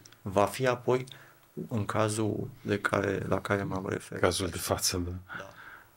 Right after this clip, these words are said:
Speaker 1: Da. Se transmite și se înmulțește în milioane de ori. Și ne întrebăm de ce, de pildă, nu, când l-am întâlnit pe, uh, maestru Zen și, uh,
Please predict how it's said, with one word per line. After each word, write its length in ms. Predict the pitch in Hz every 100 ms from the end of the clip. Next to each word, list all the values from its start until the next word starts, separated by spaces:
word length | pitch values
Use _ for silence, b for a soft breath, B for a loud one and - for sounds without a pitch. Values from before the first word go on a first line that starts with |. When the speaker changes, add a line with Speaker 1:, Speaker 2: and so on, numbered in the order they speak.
| 123
Speaker 1:
Da. 40 | 123 123
Se 180 | 117 113
transmite 640 | 110 110 107 - 131 131
și 80 | 117
se 100 | -
înmulțește 720 | 113 110 110 123 123 - 110
în 240 | 123 117 113
milioane 800 | 110 107 117 127 107 90 87 - _ -
de 140 | 95 -
ori. 400 | 95 78 - - - _ _ _ _ _ _ _ _ _
Și 160 | - 127
ne 80 | 120
întrebăm 680 | 117 113 110 127 143 - -
de 120 | -
ce, 400 | 113 - 165 165 - - 110 101
de 100 | 104
pildă, 480 | 101 120 127 120 113 - - B B B B -
nu, 180 | 107 110
când 200 | 113 107
l-am 180 | 101
întâlnit 440 | 104 104 101 107 113
pe, 440 | 110 104 98 95 -
uh, 380 | - 98 92 90 90 -
maestru 540 | 104 98 101 - 107
Zen 500 | 101 - 104 101 95 -
și, 480 | - - 101 95 - - _ -
uh, 360 | 95 90 85